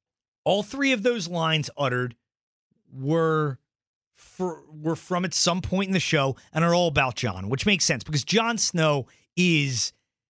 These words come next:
the centerpiece of Game of Thrones. You know, there are a lot of important characters, but I've always said the two main characters at the heart of this show are Jon Snow and Daenerys Targaryen. And they linked up at the end of last season.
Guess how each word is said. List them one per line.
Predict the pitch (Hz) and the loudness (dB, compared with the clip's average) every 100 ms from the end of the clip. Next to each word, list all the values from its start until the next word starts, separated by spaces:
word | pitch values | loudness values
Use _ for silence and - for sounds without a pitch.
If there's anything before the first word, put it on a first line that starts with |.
| _ 139 | _ -4
the | 165 | 0
centerpiece | 147 - 165 151 - 143 120 | 2 2 0 -4 -6 -8 -6
of | 131 | -6
Game | 110 123 113 | -4 -2 -4
of | 95 | -8
Thrones. | - 90 _ _ _ _ _ | -16 -20 _ _ _ _ _
You | 165 175 | -2 0
know, | 175 | 2
there | 190 202 | 2 2
are | |
a | 185 | 0
lot | 165 180 208 | 0 0 0
of | 180 | -2
important | 160 180 190 170 | -4 -4 -4 -4
characters, | - 151 156 151 - 160 - - _ _ | -6 -2 0 0 -2 -4 -4 -12 _ _
but | 160 135 | -4 0
I've | 180 175 | 0 0
always | 196 196 - | 0 -2 -2
said | 170 143 | -2 -2
the | 135 | -6
two | - 247 | -6 -4
main | 247 190 180 170 | 0 2 2 0
characters | 147 147 131 131 131 139 | 0 0 0 -2 -4 -2
at | 147 143 | -2 -2
the | 113 | -8
heart | - 165 170 | -4 -2 -2
of | 139 | -4
this | 139 120 | -6 -6
show | - 117 107 - _ - | -6 -6 -6 -10 _ -4
are | 110 | -4
Jon | 98 147 165 175 | 0 0 0 -2
Snow | - 147 131 127 123 - _ _ - | -4 -2 0 2 0 -4 _ _ -2
and | 139 | -2
Daenerys | 123 127 120 117 101 - | 0 -2 0 -2 -4 -4
Targaryen. | 104 92 87 85 85 95 | -4 -6 -10 -18 -12 -6
And | 120 | 0
they | 143 170 | 2 2
linked | 143 160 180 - | 0 0 0 0
up | 160 156 | -2 -2
at | |
the | 147 151 | -2 -2
end | 151 | 0
of | 135 | 0
last | 139 135 | 0 0
season. | - 131 127 131 127 | -2 -2 0 -2 -4